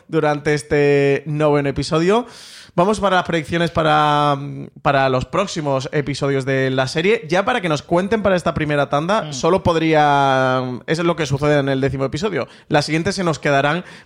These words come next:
Speaker 1: para la
Speaker 2: Claro.
Speaker 1: segunda parte de la sexta temporada de Vikingos. Richie, ¿tú qué tienes como predicción para, para los próximos episodios?
Speaker 2: Pues mira, voy a hacer una bastante arriesgada, yo creo, ¿eh?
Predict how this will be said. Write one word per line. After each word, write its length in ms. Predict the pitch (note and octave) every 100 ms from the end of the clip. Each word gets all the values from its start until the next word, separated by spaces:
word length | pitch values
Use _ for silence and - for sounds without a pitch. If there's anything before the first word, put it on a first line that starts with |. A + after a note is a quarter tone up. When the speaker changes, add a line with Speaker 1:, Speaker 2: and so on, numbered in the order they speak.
| -
Speaker 1:
para 180 | D3 C3+
la 80 |
Speaker 2:
Claro. 80 | C3+
Speaker 1:
segunda 260 | C#3+ D3 C#3+
parte 220 | C#3+ D3
de 60 | C#3
la 80 |
sexta 340 | B2+ C3 - C3
temporada 360 | C3 C3+ C3
de 80 | B2+
Vikingos. 600 | B2+ C3 E3 F#3+ G#3+ G#3+ - - - -
Richie, 420 | F3+ G3+ D3+ C3+ C3+
¿tú 100 | F3
qué 80 | F3+
tienes 220 | C#3+ C#3
como 180 | C3+ A#2+
predicción 380 | A#2 A2+ A2 G#2
para, 340 | G#2+ G#2+ G#2+ C3
para 200 | A#2+ A#2+
los 140 | A#2
próximos 420 | - A2 - G#2 A2+
episodios? 480 | - - - - _ _
Speaker 2:
Pues 160 | E3+ D3
mira, 220 | E3+ E3+
voy 100 | F3
a 40 |
hacer 180 | F#3 G3+
una 140 | G#3 G#3+
bastante 520 | F#3+ - F3 F3+ G3
arriesgada, 560 | E3+ C#3 A#2+ C3+ B2+
yo 140 | A2+ A2+
creo, 320 | A2+ F#2 F#2
¿eh? 180 | E3